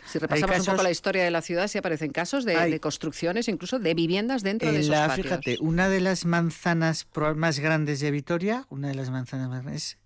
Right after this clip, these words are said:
Speaker 2: es la de Nieves Cano, Comandante Izarduy,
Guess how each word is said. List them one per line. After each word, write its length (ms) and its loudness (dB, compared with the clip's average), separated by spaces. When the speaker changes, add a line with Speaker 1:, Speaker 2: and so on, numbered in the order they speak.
Speaker 2:
es 180 -4
la 160 2
de 240 -2
Nieves 420 2
Cano, 480 0
Comandante 640 0
Izarduy, 720 0